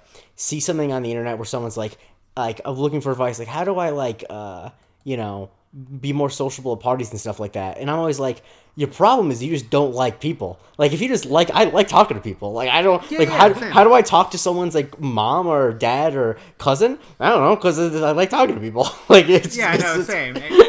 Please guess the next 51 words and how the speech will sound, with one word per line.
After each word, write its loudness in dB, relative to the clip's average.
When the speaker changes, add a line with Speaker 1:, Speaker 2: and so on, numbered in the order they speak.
Speaker 2:
and -4
even, -6
and -8
even -6
more -6
so -6
when -8
you -10
get -8
a -8
couple -12
drinks -12
in -12
you. -10
Speaker 1:
Exactly. 2
Speaker 2:
The, -8
the, -20
the -14
filter 0
Speaker 1:
And -4
Speaker 2:
is -6
off. -6
Speaker 1:
and 6
the 0
thing 0
is, -2
and 0
then, -2
I'll -2
be 4
honest 2
with -12
you, -12
do -6
you 0
ever 0
meet -4
them -4
ever -4
again? -6
No. -4
But -8
at -12
things -4
like -8
that, -6
you -6
meet -4
friends -4
for -8
life. -8